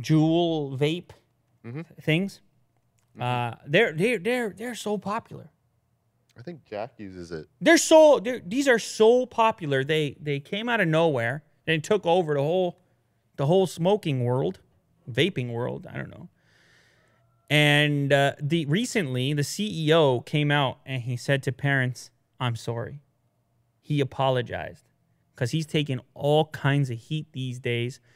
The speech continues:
Speaker 1: from regulators that are saying, "Hey, we have an epidemic," apparently.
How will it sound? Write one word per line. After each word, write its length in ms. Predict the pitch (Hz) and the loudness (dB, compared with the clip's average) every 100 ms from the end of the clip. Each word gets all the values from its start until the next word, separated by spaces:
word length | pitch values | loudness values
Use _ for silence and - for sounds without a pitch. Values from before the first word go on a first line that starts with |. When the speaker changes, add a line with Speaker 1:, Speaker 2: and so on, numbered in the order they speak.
| _ | _
Speaker 1:
from 280 | - 139 131 | -4 0 2
regulators 680 | 123 170 180 131 120 120 117 | 4 4 4 2 2 0 -2
that 120 | 123 | -2
are 60 | 120 | -2
saying, 380 | - 135 127 123 | -4 -4 -2 -2
"Hey, 400 | 135 139 120 143 _ _ _ _ _ 139 | -2 -2 -2 -8 _ _ _ _ _ 0
we 120 | 160 | 2
have 100 | 143 | 4
an 100 | 127 | 2
epidemic," 720 | 127 123 123 160 143 - _ _ _ _ - | -2 -2 0 0 -2 -16 _ _ _ _ -6
apparently. 640 | 123 156 165 98 87 - | -4 0 0 0 -6 -18